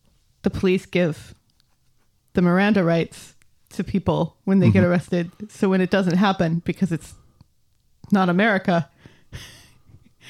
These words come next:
Speaker 1: I'm always kind of like, "Whoa, what's, what's going on here?"
Speaker 2: Oh, you still get your rights.
Speaker 1: Yeah, but they never do it on the show.
Speaker 2: Well, they do it when Craig's doing it. When Craig is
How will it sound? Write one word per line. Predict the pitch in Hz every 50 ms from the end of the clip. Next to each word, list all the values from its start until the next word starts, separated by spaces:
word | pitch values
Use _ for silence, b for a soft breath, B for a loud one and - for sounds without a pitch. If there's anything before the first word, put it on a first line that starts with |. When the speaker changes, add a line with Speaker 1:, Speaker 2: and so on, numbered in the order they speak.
| B B B B B B B B
Speaker 1:
I'm | 208 214
always | 220 226 233 226
kind | - 226 190
of | 180 180
like, | 175 170 -
"Whoa, | - 262 254 220 170 160 - - _ _ _
what's, | - 226 233 - - - - -
what's | 285 277 -
going | - 214 196
on | 202 240 262 226
here?" | 220 214 190 185 - - - -
Speaker 2:
Oh, | 202 220
you | 220 -
still | 123 - - 180
get | 170 131 104 -
your | - 87
rights. | 90 117 165 165 - - - - - - - -
Speaker 1:
Yeah, | 247 302 359 302 214 180 -
but | 254 233 - - -
they | 233 226 214 247 226 240
never | 240 240 226 240 233 247 240 262 254 233
do | 196 214 233 269 349
it | 269 175 - -
on | 185 208 196
the | 220
show. | - - - 262 294 339 247 180 170 180 - -
Speaker 2:
Well, | 139 147 156
they | 147 131 127
do | 120 - 127 113
it | 107 - - - -
when | - 110 104 101
Craig's | - - - - 95 90 - -
doing | - - 90 82 82
it. | - - - 120 208 B B B B B B B B B B - _ _ _ _ -
When | 117 113 101
Craig | - - - 113 104 101 98 - -
is | - 107 101 92 90 -